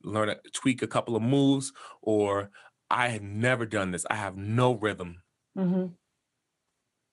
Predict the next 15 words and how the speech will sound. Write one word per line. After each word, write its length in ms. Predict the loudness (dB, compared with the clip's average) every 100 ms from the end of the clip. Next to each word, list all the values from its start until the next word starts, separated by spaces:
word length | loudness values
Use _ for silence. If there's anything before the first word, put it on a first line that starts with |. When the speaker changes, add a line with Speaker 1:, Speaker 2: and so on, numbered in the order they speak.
| -8
Speaker 1:
Being 220 | 2 4
able 160 | 4 2
to 60 | -2
teach 260 | -4 -2
that 180 | -2 0
person 360 | -2 -2 -2 -2
rhythm 260 | -2 -2
or 220 | -4 -6 -8
te-, 240 | -6 -4 -2
meeting 420 | 2 2 2 0
that 200 | 0 0
person 340 | -2 -2 -2
where 120 | 0 2
they're 180 | 2
at 260 | 2 0